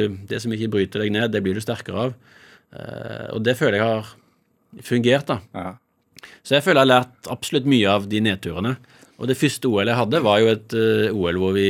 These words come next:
Speaker 1: i K to egentlig skulle prestere ganske godt, eh, og vi presterte veldig dårlig. Og det lærte jeg også veldig mye av i forhold til forberedelser og fokus og det mentale.
Speaker 2: Kort,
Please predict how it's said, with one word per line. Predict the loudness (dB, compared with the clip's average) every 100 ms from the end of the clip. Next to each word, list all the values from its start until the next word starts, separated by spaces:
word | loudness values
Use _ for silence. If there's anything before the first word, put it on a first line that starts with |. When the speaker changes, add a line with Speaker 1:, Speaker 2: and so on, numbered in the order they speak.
| 2 0 -4 -10 -14 -16 -16 -12 -10
Speaker 1:
i | -2
K | 0 0
to | 0 0 0 -8 -12
egentlig | -4 -2 -2 0
skulle | 2 4 4 2 -4 -18 -8
prestere | -8 -4 -2 0 0 -2 _ _ -20 -20 -20 _ -2
ganske | 0 2 2
godt, | 0 -2 -4
eh, | 4 6 6 4 4 4
og | 4 2
vi | -2
presterte | -2 -2 0
veldig | 0 0 0
dårlig. | 0 -2 -4 -10 -8
Og | 0
det | 2
lærte | 2 0 -6
jeg |
også | -6 -2
veldig | 0 2 2
mye | 2
av | 0
i | 0
forhold | -2 -2 -2
til | -2 -2 -8 -14 _ -8
forberedelser | -4 -2 -2 -4 -6 -6 -4
og | -4
fokus | -4 -6 -6 -10 -8
og | -4
det | -2
mentale. | -2 -4 -4 -4 -6 _ _ _ -6
Speaker 2:
Kort, | -2 -2